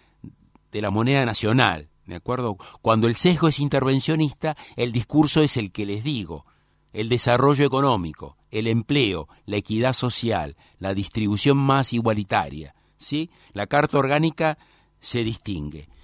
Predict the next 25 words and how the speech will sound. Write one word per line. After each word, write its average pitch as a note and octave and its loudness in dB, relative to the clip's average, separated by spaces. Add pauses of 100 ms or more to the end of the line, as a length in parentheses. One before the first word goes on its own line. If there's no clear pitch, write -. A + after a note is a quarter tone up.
(580)
Si - -8
ustedes G3 2
quieren D#3+ 4
llamar C#3 4
al C3+ 6
once C3+ 2
dos C#3 4
tres C3 2
cero A2+ -2
cinco C3 -2
treinta G#2+ -2
veintisiete, A#2+ 0
me G#2 2
pueden A2 0
consultar G#2+ 0
a G#2 2
toda G#2+ 2
hora, C3+ 4
sale A2 0
una G#2 4
moneda, A#2+ 0 (240)
¿sí? C#3+ -6 (420)
Pero G2 -2
es F#2+ -2
conversable. A2 2